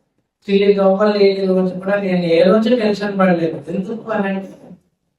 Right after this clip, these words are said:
నిజంగా నాకు ఆయన మీద నిరీక్షణ ఉంది. దేవుడు నాకు ఆ సమయంలో అది దయచేస్తాడు. ఈ ఇల్లు స్టార్ట్ చేసేటప్పుడు కూడా నేను లోన్ కోసం అప్లై చేసినప్పుడు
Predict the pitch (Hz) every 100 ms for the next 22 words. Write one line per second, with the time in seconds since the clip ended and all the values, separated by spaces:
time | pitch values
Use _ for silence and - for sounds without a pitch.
0 | _ _ 185 190 190 269 254 226 196 190
1 | 185 175 180 190 214 214 196 180 175 185
2 | - 175 151 139 - _ _ _ _ _
3 | _ _ _ _ _ - 175 196 214 214
4 | 202 175 170 170 - 165 151 151 151 175
5 | 180 180 - 320 - - _ _ _ _
6 | _ - 151 156 147 156 160 180 170 143
7 | 143 139 - _ _ _ _ _ _ _
8 | - 165 160 185 190 185 165 165 160 160
9 | 156 147 151 147 147 143 143 143 139 135
10 | 131 135 196 226 _ _ _ _ _ 147
11 | 165 175 180 156 151 147 139 147 156 143
12 | 139 - 139 135 - 139 120